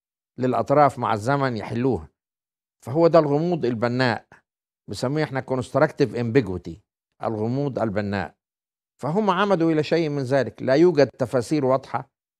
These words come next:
لا يوجد تفصيلات محددة، ولكن تترك لكل طرف حتى يستطيع أن يفسر ما يريده بالطريقة التي يريدها. دي بداية دايمًا للحلول كده. في الحلول ما تبديش تقول أبيض وأسود، صعب. هناك درجات في اللون بين الأبيض والأسود،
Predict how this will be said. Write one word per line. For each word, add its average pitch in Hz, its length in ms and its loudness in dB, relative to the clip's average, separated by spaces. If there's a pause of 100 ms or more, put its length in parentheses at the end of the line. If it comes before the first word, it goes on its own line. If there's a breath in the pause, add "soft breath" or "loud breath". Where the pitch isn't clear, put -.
(140)
لا 127 120 2
يوجد 131 380 4
تفصيلات 135 880 2
محددة، 117 640 -4 (460)
ولكن 135 440 0
تترك 147 360 -2
لكل 131 320 -2
طرف 139 460 0 (400)
حتى - 340 0
يستطيع 123 440 -4
أن 127 80 -6
يفسر 120 460 -4
ما 120 180 -2
يريده 143 360 0
بالطريقة 120 600 -4
التي 127 260 0
يريدها. 120 400 0 (440)
دي 135 160 2
بداية 147 380 8
دايمًا 135 300 4
للحلول 113 460 -4
كده. 113 280 -6 (480)
في 120 100 -12
الحلول 147 320 -4
ما 139 80 -6
تبديش 131 480 -8
تقول 147 240 -2
أبيض 147 340 6
وأسود، 131 380 0
صعب. 110 400 -2 (720)
هناك 139 280 -4
درجات 131 480 2
في - 80 -10
اللون 131 300 -2
بين 120 180 -2
الأبيض 120 420 -2
والأسود، 131 500 -6